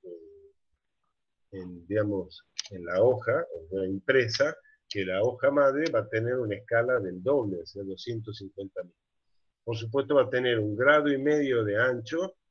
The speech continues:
y un, eh, grado de latitud sur. Ahí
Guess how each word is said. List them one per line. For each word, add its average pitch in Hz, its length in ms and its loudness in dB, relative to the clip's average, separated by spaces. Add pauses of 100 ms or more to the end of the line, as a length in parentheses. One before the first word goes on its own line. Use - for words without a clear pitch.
(260)
y 107 180 -4
un, 135 460 -2
eh, 95 200 -10
grado 120 460 2
de 98 160 -4
latitud 95 600 -8
sur. 87 300 -10 (1300)
Ahí 156 440 2